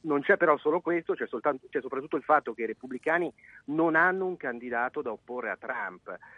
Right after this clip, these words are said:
Eh, dopo l'Iowa sembrava che, eh, l'uomo possibile su cui puntare fosse Marco Rubio, no? Che è un conservatore,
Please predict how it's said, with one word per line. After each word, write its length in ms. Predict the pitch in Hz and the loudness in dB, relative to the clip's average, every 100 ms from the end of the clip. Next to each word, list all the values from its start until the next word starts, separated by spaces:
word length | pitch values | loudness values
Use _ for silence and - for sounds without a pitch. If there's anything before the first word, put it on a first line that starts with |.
| - | -14
Eh, 80 | 120 | -10
dopo 280 | 131 170 160 | -4 0 2
l'Iowa 400 | 147 175 175 139 | 4 4 2 -2
sembrava 400 | - 117 127 127 | -4 -6 -4 -2
che, 320 | 117 131 123 135 | -6 -8 -8 -8
eh, 320 | 139 117 110 | -8 -8 -8
l'uomo 320 | 110 135 175 147 | -4 0 0 -2
possibile 580 | 139 120 - 160 120 | -6 -8 -6 -4 -2
su 120 | 107 - | -4 -6
cui 100 | 123 | -10
puntare 540 | 143 156 135 123 127 | -6 -2 4 6 6
fosse 320 | 123 123 - | 0 -8 -8
Marco 340 | 117 113 107 131 | -2 0 -2 -4
Rubio, 440 | 147 139 120 107 | -4 -4 -6 -6
no? 140 | 101 113 | -4 -6
Che 100 | - | -6
è 40 | |
un 80 | 113 | -8
conservatore, 760 | - 110 127 120 117 147 165 | -8 -12 -6 -6 2 4 4